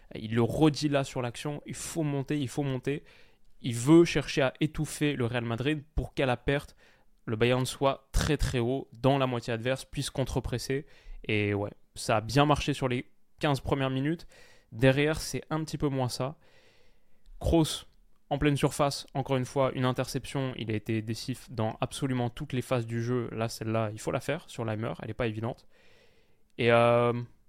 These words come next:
ouais, c'est Tchouaméni aussi. Je pense que Kroos, bien sûr, on a beaucoup parlé de lui. Tchouaméni, quelques interventions décisives, comme là, après un début de match compliqué avec sa perte de balle, là, sur, qui donne, euh, lieu à l'action, euh,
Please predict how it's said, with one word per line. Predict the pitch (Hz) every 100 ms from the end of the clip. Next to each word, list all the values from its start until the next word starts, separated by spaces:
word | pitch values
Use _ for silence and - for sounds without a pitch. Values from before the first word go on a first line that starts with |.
| - -
ouais, | 139 170 - _ _ - _
c'est | - - - 120 117 117 117 117 - _ _ _ - -
Tchouaméni | 165 160 160 180
aussi. | 156 - - -
Je | - -
pense | 147 - -
que | 139 135
Kroos, | - - 170 - - - - _ _ _
bien | 107 120 123
sûr, | - 139
on | 117 113
a |
beaucoup | 117 127
parlé | 139 131
de | 127
lui. | 147 -
Tchouaméni, | - 175 160 151 190 - - _ _ -
quelques | 143 135 139 139
interventions | 143 143 131 135 - 143 131
décisives, | 117 143 - 151 175 185 -
comme | 139 127
là, | 127 - - - - - - _
après | 143 143 - 151
un | 143
début | 139 143
de | 151
match | 147 -
compliqué | 147 139 143
avec | 135 127
sa | -
perte | - 127 123
de | 123
balle, | 131 123
là, | 107 104
sur, | - 117 120
qui | -
donne, | 110 113 113
euh, | 113 113 -
lieu | 120 117
à | 110
l'action, | 110 - 123
euh, | 113